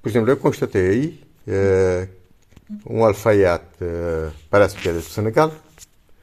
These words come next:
que em cinco minutos, eh, ganhava, ganhou cinco minutos de costura, ganhou duzentos escudos.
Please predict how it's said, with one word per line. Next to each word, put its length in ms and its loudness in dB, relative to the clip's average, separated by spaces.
que 160 -2
em 100 4
cinco 440 -6
minutos, 720 -6
eh, 260 6
ganhava, 1120 0
ganhou 400 2
cinco 260 -6
minutos 460 -4
de 60 -20
costura, 380 -2
ganhou 380 0
duzentos 360 -6
escudos. 400 -16